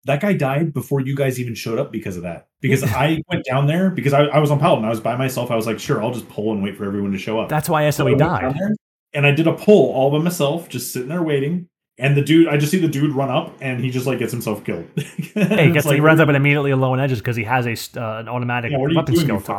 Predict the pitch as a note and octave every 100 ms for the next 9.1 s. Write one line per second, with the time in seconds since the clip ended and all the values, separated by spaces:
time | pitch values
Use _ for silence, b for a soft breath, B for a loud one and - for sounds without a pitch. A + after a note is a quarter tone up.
0 | G2 F#2+ A2+ C3 F#2 F#2 F#2 F#2+ F2 F2
1 | _ _ _ _ _ A2+ G#2 G2 - _
2 | - D#3+ - F3+ F3 G3 F#3+ F#3+ E3+ -
3 | - D#3+ - D#3 D3 C#3+ E3+ D#3+ - D#3+
4 | - D3+ D#3 D#3 C#3 D#3+ B2+ D3+ D#3 G#2
5 | C3+ A#2+ B2 C#3 B2+ B2+ - E3 C#3 A2+
6 | - G2 D#3 D#3 E3 B2 D3 C3+ F#2+ F2+
7 | - B2 C3+ B2 F3 E3+ D3 C#3+ - -
8 | F3 - - F#2 G#2 - G#2 F#2 B2 A#2+
9 | E2